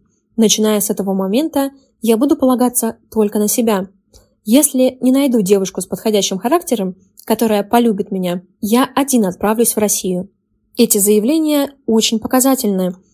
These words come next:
Гиммлер пытается скрыть свой страх, боязнь одиночества, с одной стороны, и чувство зависимости с другой. И делает он это, имитируя своё самоутверждение.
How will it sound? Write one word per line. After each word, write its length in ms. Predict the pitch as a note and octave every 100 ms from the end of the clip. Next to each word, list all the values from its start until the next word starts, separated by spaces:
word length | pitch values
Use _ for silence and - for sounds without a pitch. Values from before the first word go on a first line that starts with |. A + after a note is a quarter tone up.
| _ _ -
Гиммлер 440 | G#3+ D4 D#4 D#4
пытается 560 | - - B3+ A#3+ A#3 G#3+
скрыть 300 | - B3 C4+
свой 220 | - A#3
страх, 540 | A#3+ - A#3+ G#3 - -
боязнь 440 | G#3+ G#3 G3 G3 G3+
одиночества, 760 | A3+ A#3+ G#3+ F#3 - F#3 - _ _ _ _ -
с 120 | A#3
одной 240 | A3 E4
стороны, 480 | - G#3+ G3+ F#3+ F#3+ _ _ _ _
и 100 | A#3
чувство 360 | - D#4+ - C4+
зависимости 640 | C4+ C4+ C#4+ B3+ A#3+ -
с 80 | A3
другой. 480 | C4+ A#3+ G3 F#3 _ _ _ _ _ _ -
И 100 | G3+
делает 460 | B3+ F4 C#4+ A#3+ -
он 240 | G#3+ -
это, 440 | G#3+ G3 F#3+ F3+ F#3 _ -
имитируя 580 | G#3 G3+ C4 C4+ C4
своё 480 | B3 G#3 F#3+ F#3+ G3 -
самоутверждение. 1120 | - G3 G3 G3 A3 G#3+ A#3 A#3 G3 F3+